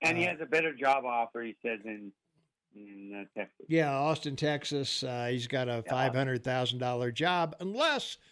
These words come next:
Speaker 2: the people in Austin are monitoring the Br-, Bozeman Chronicle. <laughs> We'll s-,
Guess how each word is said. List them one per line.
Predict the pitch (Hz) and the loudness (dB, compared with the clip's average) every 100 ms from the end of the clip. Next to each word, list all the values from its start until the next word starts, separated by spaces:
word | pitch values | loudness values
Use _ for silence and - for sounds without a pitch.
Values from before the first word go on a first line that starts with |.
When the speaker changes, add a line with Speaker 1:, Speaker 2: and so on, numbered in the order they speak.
| _ _ | _ _
Speaker 2:
the | 170 | -2
people | 165 220 202 180 | 4 4 6 2
in | 160 | 4
Austin | 160 156 - 147 | 4 2 2 0
are | 139 | 2
monitoring | 135 147 143 135 147 143 135 135 131 | 4 4 4 0 2 2 2 0 0
the | 131 131 127 | 2 2 0
Br-, | 120 135 | -2 -4
Bozeman | 135 143 131 131 | 2 2 4 0
Chronicle. | 113 151 143 107 - - _ - - _ _ - | 0 0 0 -4 -10 -18 _ -20 -20 _ _ -12
<laughs> | - - - - _ _ - 202 - | -12 -14 -18 -18 _ _ 2 2 2
We'll | 165 - | -2 -2
s-, | - - | -14 -12